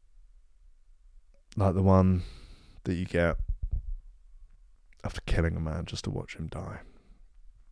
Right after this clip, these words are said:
Uh, thank you, Tom Frost, Mister Merck, Jack, Joe Lewis, Ollie Watt, Adam Payne, Ed Smart, Alistair Michael,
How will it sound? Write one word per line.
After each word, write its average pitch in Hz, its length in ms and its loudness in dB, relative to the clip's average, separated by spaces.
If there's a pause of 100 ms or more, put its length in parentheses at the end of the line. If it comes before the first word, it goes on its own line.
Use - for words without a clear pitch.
(300)
Uh, 120 120 10
thank 156 160 8
you, 131 60 4
Tom 151 240 10
Frost, 160 380 12
Mister 165 260 6
Merck, 151 480 12 (280)
Jack, 156 540 0 (360)
Joe 147 220 12
Lewis, 151 420 12 (140)
Ollie 175 300 12 (260)
Watt, - 380 10 (100)
Adam 135 260 8
Payne, 160 600 10
Ed 131 180 10
Smart, 156 420 10
Alistair 113 560 8
Michael, 139 480 6